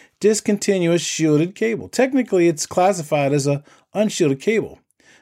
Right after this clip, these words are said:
Now, there is no drain wire inside of the cable, and that full shield is not, not electrically continuous all the way through the cable. There's a small break in the shield at predetermined intervals, and this will perform better than a U T P cable,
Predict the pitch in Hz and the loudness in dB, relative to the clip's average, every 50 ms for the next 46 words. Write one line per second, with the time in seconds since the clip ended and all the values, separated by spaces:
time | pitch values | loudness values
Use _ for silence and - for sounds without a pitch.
0 | _ - 135 131 127 139 147 175 208 226 190 190 180 160 143 120 127 160 170 180 | _ -4 -2 0 2 4 4 4 4 2 2 2 2 2 2 2 0 0 0 0
1 | 175 160 139 123 120 127 127 - - 147 147 160 175 165 127 113 101 104 104 - | 0 0 0 2 0 -2 -4 -2 -2 0 0 2 2 0 0 -2 -6 -8 -6 -2
2 | 175 180 156 120 107 110 120 - _ _ _ _ _ _ - 139 135 151 147 139 | 0 2 2 2 0 -2 -6 -10 _ _ _ _ _ _ -4 0 2 2 2 2
3 | 135 - 196 202 185 170 147 - - 185 180 170 151 131 123 120 110 131 156 170 | 0 0 2 2 2 2 0 -2 -2 0 2 2 2 2 0 0 0 0 0 2
4 | 170 147 127 117 107 - - - _ _ _ _ _ _ _ _ _ _ _ _ | 2 2 2 0 -2 -6 -14 -20 _ _ _ _ _ _ _ _ _ _ _ _
5 | 113 107 110 117 127 147 165 180 156 113 98 101 - - - - - 135 127 127 | -8 -4 0 2 2 4 4 2 2 0 -2 -6 -8 -12 -12 -8 -6 -2 0 2
6 | 135 139 131 - - - 120 113 104 113 104 - 160 147 120 104 98 - - 135 | 2 2 0 -2 -6 -4 -4 -4 -4 -4 -4 -2 0 0 0 0 -4 -8 -4 -2
7 | 131 127 120 120 117 117 117 117 - - 101 95 90 101 101 - 156 156 143 87 | 0 0 0 0 -2 -2 -2 -4 -6 -8 -12 -12 -12 -12 -8 -6 -4 -4 -4 -4
8 | 78 - _ _ _ _ _ _ - - - _ - 147 143 131 135 131 - - | -8 -14 _ _ _ _ _ _ -20 -20 -20 _ -2 -2 0 2 2 2 2 0
9 | - 147 139 139 156 165 170 151 147 - _ - 196 202 190 160 131 127 127 _ | 2 2 4 4 4 2 2 -2 -6 -12 _ -2 0 2 4 4 4 2 0 _
10 | _ _ _ _ _ - 135 123 135 135 - - - 196 170 131 113 117 113 - | _ _ _ _ _ -4 0 0 0 0 0 -4 -2 0 2 2 2 0 -2 -4
11 | _ - - 147 147 147 151 165 - - 131 117 110 113 117 - 180 190 190 160 | _ -6 -2 0 0 0 0 -4 -6 -6 -6 -4 -4 -4 -4 -4 -4 -4 -4 -4
12 | 120 104 - - - _ _ - - - - - 117 127 156 170 151 160 143 131 | -6 -6 -10 -14 -20 _ _ -20 -20 -20 -10 -4 0 2 2 2 2 0 -2 -2
13 | 131 127 - 156 135 117 104 - 165 180 190 185 170 156 131 120 117 120 139 180 | -2 -4 -2 -2 -2 0 0 0 2 2 4 4 4 2 2 0 0 -2 0 0
14 | 233 247 - 254 208 - 143 127 110 101 - 113 104 101 98 92 101 104 - | 0 0 0 -2 -4 -2 -2 -4 -4 -4 -6 -6 -6 -6 -6 -6 -10 -14 -16